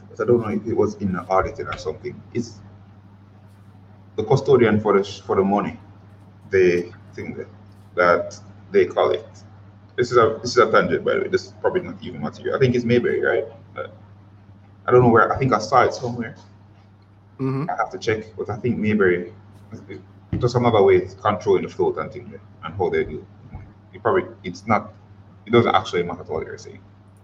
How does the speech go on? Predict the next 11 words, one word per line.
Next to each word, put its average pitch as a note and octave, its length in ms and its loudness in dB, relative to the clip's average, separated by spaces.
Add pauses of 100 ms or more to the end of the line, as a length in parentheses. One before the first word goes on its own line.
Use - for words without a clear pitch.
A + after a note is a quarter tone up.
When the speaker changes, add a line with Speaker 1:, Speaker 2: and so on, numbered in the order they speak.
(120)
Speaker 1:
That's - 100 -18
a E2+ 80 -4
point. - 320 -10 (960)
Speaker 2:
Oh, A#2+ 140 -4
but G#2+ 140 -6
that, G#2 140 -6
but A2+ 220 -2 (240)
whoever C3 260 4
controls C#3 460 2
the A2+ 80 -4
float, A#2 420 -2